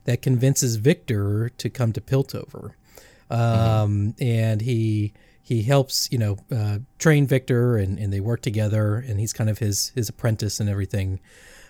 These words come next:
Speaker 1: Um,
Speaker 2: He also originally in the lore is the one that becomes Warwick,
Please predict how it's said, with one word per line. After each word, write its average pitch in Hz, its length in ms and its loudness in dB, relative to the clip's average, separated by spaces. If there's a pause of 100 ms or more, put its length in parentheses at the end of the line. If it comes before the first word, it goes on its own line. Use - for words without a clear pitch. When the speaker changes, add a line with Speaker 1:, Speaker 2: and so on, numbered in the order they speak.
Speaker 1:
Um, 110 380 4
Speaker 2:
He 110 60 6
also 123 280 4
originally 110 520 2
in 92 100 2
the 90 100 0
lore 82 320 -2
is 90 200 -4
the 87 100 -6
one 87 240 -4
that 73 120 -6
becomes 82 380 -8
Warwick, 85 500 -8